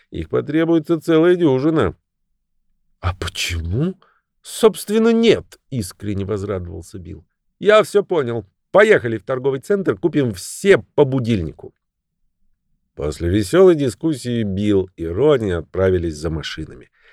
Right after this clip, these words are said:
Тем временем Джимми послали в столовую узнать положение дел. Он вернулся без промедления. "Спустился, голубчик.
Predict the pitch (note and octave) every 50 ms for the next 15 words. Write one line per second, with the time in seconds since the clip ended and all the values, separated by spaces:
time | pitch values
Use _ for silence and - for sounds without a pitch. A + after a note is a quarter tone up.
0 | _ _ _ _ - - - - D2+ D2+ D2+ D#2 D#2 D#2 D#2+ E2 C#2+ C#2 C#2+ E2
1 | F2 F2+ F2+ F#2 F#2 F#2 A#2 F#2+ - - G#2 F#2+ F#2 F2+ - - - E2+ F2 F#2
2 | G2+ G2 G#2+ A2 G#2 F#2+ E2+ F2+ F2+ F2+ F2+ F2 - F#2+ F#2 F#2 F2 G2 G2 A#2
3 | C3 A#2+ G2 - - _ _ _ _ _ _ _ - - G3 E3+ C#3+ C3 A2+ A2+
4 | A2 G2+ F#2 - F2+ E2+ D#2+ - - - D2+ D#2 D2+ - - - - _ _ -
5 | _ _ _ _ _ _ _ _ _ _ _ _ _ _ _ - - - F#3+ F#3+
6 | F3 D3 - - _ - F#3+ F#3+ F#3+ F#3 F3 G#3 - - D#3+ D3+ C3 A2+ G#2 B2+
7 | B2 A#2 A2 G#2+ F2 - - - F#2 F2+ - -